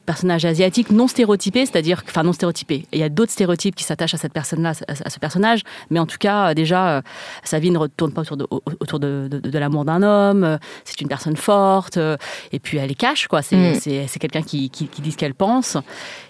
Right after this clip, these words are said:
Speaker 1: Et, euh, et j'avais beaucoup aimé déjà ce, cette, cette, cette, cette femme dans ce rôle-là.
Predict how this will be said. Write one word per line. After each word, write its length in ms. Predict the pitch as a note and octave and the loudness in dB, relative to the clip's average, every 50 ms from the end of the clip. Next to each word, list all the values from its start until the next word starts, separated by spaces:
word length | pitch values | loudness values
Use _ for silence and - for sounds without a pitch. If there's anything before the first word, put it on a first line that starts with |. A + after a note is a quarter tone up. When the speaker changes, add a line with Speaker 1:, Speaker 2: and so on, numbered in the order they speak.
| - - - | -8 -2 0
Speaker 1:
Et, 240 | G3 G#3+ A3 A3+ G#3 | 2 4 4 6 6
euh, 840 | F#3 E3+ E3 D#3+ D#3 D3+ D#3 D3+ D3+ D3+ D3+ D3 D3 D3 D3 D3 D3+ - | 6 4 4 4 2 2 2 2 2 2 0 0 0 -2 -2 -2 -4 -4
et 80 | - - | -4 -4
j'avais 200 | C#3 D#3 D3 D3+ | -2 -2 -2 -2
beaucoup 220 | C#3+ D#3+ D#3+ - F#3 - | -4 -6 -6 -4 -2 0
aimé 180 | F3+ E3+ E3+ | 2 2 2
déjà 220 | D#3 D#3 C#3+ D#3 D#3 | 0 0 -2 -2 -2
ce, 400 | - - D3+ C#3 C3+ C3+ C3+ C3+ C#3 | -4 -6 -8 -8 -6 -8 -8 -10 -10
cette, 280 | - - C#3 - - C#3 C3+ | -10 -12 -10 -10 -10 -10 -10
cette, 320 | C3 - C#3 C3+ - - B2 - - - - | -10 -10 -12 -12 -12 -14 -16 -14 -14 -16 -16
cette, 220 | - - - - - | -14 -12 -14 -14 -12
cette 200 | - - - - | -12 -14 -12 -8
femme 460 | - E3+ F3+ F#3+ F#3 D#3+ C#3 C3+ C3 | -4 -2 0 0 0 0 -2 -2 -4
dans 100 | C3+ C3+ | -6 -8
ce 80 | A2+ | -8
rôle-là. 380 | - - D3+ D3+ D#3 F#3 A3+ B3 | -6 -6 -4 -2 0 0 0 0